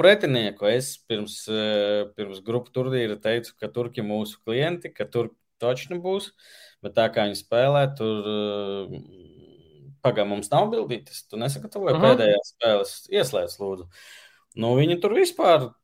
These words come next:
Speaker 1: gandrīz neielaiž, gandrīz, nevis gandrīz, vispār nezaudē. Un, eh, diezgan pārliecinoši izskatās. Eh, būs grūta spēle. Cerams, cerams, ļoti ceru, ka Ilič būs ierindā,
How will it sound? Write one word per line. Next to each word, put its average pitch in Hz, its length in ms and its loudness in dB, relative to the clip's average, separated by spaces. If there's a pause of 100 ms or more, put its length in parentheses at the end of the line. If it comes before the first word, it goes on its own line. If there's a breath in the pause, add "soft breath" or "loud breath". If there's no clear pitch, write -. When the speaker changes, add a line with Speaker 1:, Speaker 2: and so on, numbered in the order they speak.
(720)
Speaker 1:
gandrīz 202 560 6
neielaiž, 139 800 6 (100)
gandrīz, 180 560 2
nevis 139 480 2
gandrīz, 139 560 0
vispār 135 400 2
nezaudē. 127 760 0 (680)
Un, 113 380 -6
eh, 117 240 -4
diezgan 127 340 -2
pārliecinoši 107 800 0
izskatās. 95 720 -8
Eh, 101 380 -4
būs 135 240 -4
grūta 113 320 -6
spēle. 143 540 2 (920 soft breath)
Cerams, 131 760 4 (340)
cerams, - 680 0 (560)
ļoti 107 460 -4
ceru, 95 300 -4
ka 95 100 -6
Ilič 110 380 -2
būs 175 340 -2
ierindā, 185 600 2